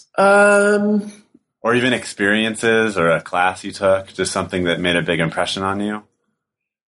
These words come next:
Speaker 1: Oh, sure. What made the biggest impression on me, being a California kid, was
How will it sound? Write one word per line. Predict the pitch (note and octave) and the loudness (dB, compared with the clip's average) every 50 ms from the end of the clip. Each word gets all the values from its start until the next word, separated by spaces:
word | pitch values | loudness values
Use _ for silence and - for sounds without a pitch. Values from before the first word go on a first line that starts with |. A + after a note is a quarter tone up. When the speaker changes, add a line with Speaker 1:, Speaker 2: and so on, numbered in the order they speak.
| _ _ _ _ _ - | _ _ _ _ _ 0
Speaker 1:
Oh, | G3+ G3 F#3+ F3+ F#3+ - | 2 4 4 2 0 -4
sure. | - - - B3+ A3+ F3+ E3+ | -4 -2 2 4 4 6 6
What | F3 G3+ - B3 | 6 4 4 2
made | - A3+ G3 | 2 2 2
the | F#3 F3 | 2 0
biggest | D#3+ D3 - F#3+ F#3+ G#3 G3+ G#3 - | -2 0 0 2 2 2 2 2 -2
impression | F3+ D#3+ E3 D3+ D3+ D3 - D#3 | -2 0 2 0 2 2 0 2
on | D3+ D3 D3 | 2 4 4
me, | D3 D3 | 2 2
being | C3+ C#3 D3+ D3+ D3 D3 D3 D3 - - - | 2 2 2 4 4 4 2 0 -2 -2 -2
a | D3 C#3 | -2 -2
California | - - D#3+ D3+ D3+ D3 - D#3 D#3 D#3 D#3 D3+ D3 C#3+ - - - - | -2 0 0 0 0 0 0 2 2 4 4 2 0 -2 -8 -14 -16 -4
kid, | - C#3+ B2+ B2+ B2+ | 0 2 2 2 2
was | - B2 C3 B2+ B2+ B2+ B2 - - - - - | 2 2 2 2 2 2 0 -4 -6 -8 -10 -16